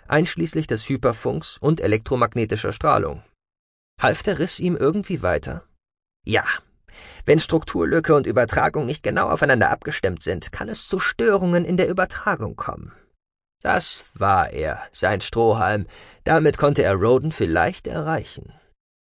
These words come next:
Marvs Wissen war eingerostet, Hyperphysik an der Universität von Terrania nur sein Nebenfach gewesen. Wie viel Energie würde er brauchen, um den Schirm genau im richtigen Frequenzbereich zu stören? Eine Menge.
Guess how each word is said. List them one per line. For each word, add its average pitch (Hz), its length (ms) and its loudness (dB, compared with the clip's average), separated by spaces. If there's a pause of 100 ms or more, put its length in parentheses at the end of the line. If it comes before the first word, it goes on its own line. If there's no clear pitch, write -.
Marvs 175 380 -2
Wissen 190 340 -2
war 175 180 2
eingerostet, 98 840 -2
Hyperphysik 117 640 -2
an 98 120 -2
der 85 100 2
Universität 104 640 2
von 104 160 -2
Terrania 110 680 2
nur 110 160 0
sein 76 180 -2
Nebenfach 107 560 -2
gewesen. - 540 -10 (840)
Wie 165 120 -4
viel 196 240 -4
Energie 165 480 -2
würde - 220 2
er 139 100 0
brauchen, 135 500 0
um 151 100 -2
den 131 140 2
Schirm 160 360 -2
genau 123 420 0
im 127 180 -2
richtigen 156 400 -4
Frequenzbereich 113 1000 -6
zu - 200 -10
stören? 78 520 -10 (800)
Eine 139 360 4
Menge. 90 500 -2